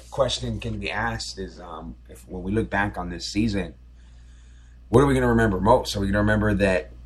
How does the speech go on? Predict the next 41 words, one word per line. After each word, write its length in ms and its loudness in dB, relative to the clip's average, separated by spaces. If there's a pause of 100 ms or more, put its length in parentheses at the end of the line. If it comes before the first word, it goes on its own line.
(160)
you 100 2
know, 360 -2
Mike 220 2
Trout 200 2
had 140 2
a 40 -2
hell 220 0
of 80 0
a 80 -2
year, 380 0 (600)
uh, 340 -10 (180)
put 120 2
up 200 2 (600)
great 280 2
numbers? 580 -4 (560)
Are 80 -2
we 100 -2
gonna 140 -4
remember 580 -4
the 120 -8
catch 300 -4
that 80 -6
he 100 -4
made 240 -2
the 100 -4
other 160 -6
day 320 -4
in 160 -10
Seattle? 600 -4 (840)
Or 120 6
are 40 8
we 100 4
just 160 0
gonna 140 0
f-, 100 -2
remember 640 6
the 460 6
epic 340 2 (440)
collapse 460 2
in 60 -4
August? 540 -2